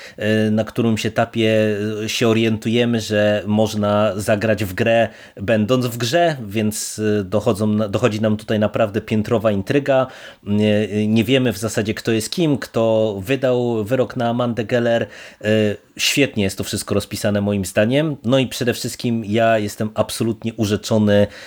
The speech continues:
e, t-, tą biowizją, e, tych konsol i nie tylko konsol, bo ten, e,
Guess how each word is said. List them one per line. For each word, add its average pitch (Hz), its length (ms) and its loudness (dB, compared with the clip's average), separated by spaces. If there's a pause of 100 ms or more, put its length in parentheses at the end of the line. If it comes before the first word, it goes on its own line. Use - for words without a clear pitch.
(140)
e, 101 240 2
t-, - 280 -14
tą 104 320 0
biowizją, 107 960 0
e, - 40 -4 (880)
tych - 200 -4
konsol 110 560 0
i 120 60 -2
nie 131 120 2
tylko 123 320 0
konsol, 104 480 0
bo 95 180 0
ten, 101 300 0
e, 98 40 0